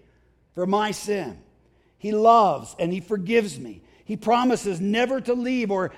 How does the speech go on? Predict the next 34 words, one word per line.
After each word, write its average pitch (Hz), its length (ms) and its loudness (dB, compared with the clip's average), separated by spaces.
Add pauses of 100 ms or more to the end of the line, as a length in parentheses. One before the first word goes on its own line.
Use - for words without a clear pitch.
never 226 380 2
to 233 160 -4
forsake 233 560 -4
me. 190 140 -8
And 202 160 -2
you 214 80 0
know 220 200 2
what? 254 320 2 (220)
There 214 160 6
is 202 140 0
the 214 100 2
deepest 262 680 0
sense 240 340 -4
in 196 180 -2
which 208 220 0
I 202 160 -4
can 196 260 -8
relax 170 720 -2
in 143 220 -8
that. 131 260 -8 (220)
My 185 160 4
performing 226 720 0
is 156 160 -6
over. 185 400 -4 (1800)
There's 214 200 2
love 240 360 4
and 226 80 0
acceptance - 920 -8 (760)
at 190 120 -8
the 214 60 -8
foot 202 220 -4
of 190 80 -6
the 214 60 -4
cross 226 680 -8